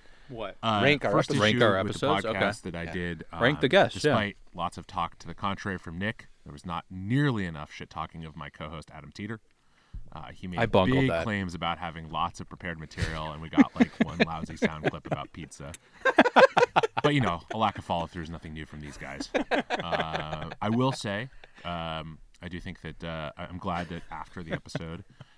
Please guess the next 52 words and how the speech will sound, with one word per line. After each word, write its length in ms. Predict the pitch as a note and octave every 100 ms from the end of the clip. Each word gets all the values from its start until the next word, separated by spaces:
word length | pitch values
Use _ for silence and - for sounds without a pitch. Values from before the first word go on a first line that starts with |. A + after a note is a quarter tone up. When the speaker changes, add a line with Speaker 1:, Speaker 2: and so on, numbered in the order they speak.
| - -
Speaker 2:
uh, 320 | D#2+ D2 D2 D2
Joey 180 | F2 D2+
was 120 | D#2
apparently 520 | E2 E2 D2+ D#2 D2+ _ _ _ _ _ _ _
swayed 400 | - G#2+ F#2+ F2+
enough 280 | E2 E2 -
by 300 | D#2+ D#2 D#2 -
the 80 | E2+
deliciousness 520 | F2 E2 D#2 E2 E2+ -
of 100 | D#2
Delirium 320 | E2 D#2+ D#2+
Tremens 340 | - D#2+ E2+
to 100 | -
go 200 | D#2 D#2+ -
seek 200 | - F#2
it 80 | E2
out 140 | D#2+
in 80 | D2
France. 460 | - D2 F#2+ - - - - -
Good 140 | D#2+
for 100 | D#2+
him. 260 | D#2 D2+ F#2 - - - - A2+
Speaker 1:
Yeah, 140 | G#2+
you 180 | F#2+ G#2
were 140 | F#3
Speaker 2:
Uh, 160 | G#2 F2
Speaker 1:
thirst-, 420 | G#2+ F3+ - - -
Speaker 2:
also, 220 | D3+ F3+
I, 40 |
I 20 | A#2+ B2+
just 100 | B2
Speaker 1:
thirsty 100 | -
Speaker 2:
wanna 140 | F2+
Speaker 1:
for 40 | F2+ F#2
Speaker 2:
say, 40 |
I 40 | F2
think, 100 | F2+
Speaker 1:
Delirium. 520 | F#2+ G2+ C3+ F#2 E2
Speaker 2:
uh, 80 | C#2 - -
Speaker 3:
It 60 | -
was 80 | E2+
so 120 | E2+
Speaker 2:
the, 60 | D#2+
Speaker 3:
good. 200 | D#2+ E2 - -
Speaker 2:
in 120 | F#2+
general, 380 | G2 F#2+ F#2 E2+
they 140 | E2+
made 160 | E2 D#2+
a, 160 | D2 D2
a 60 |
big 240 | D#2+ G#2+ F2+
mistake. 520 | E2 D#2+ D#2 D#2+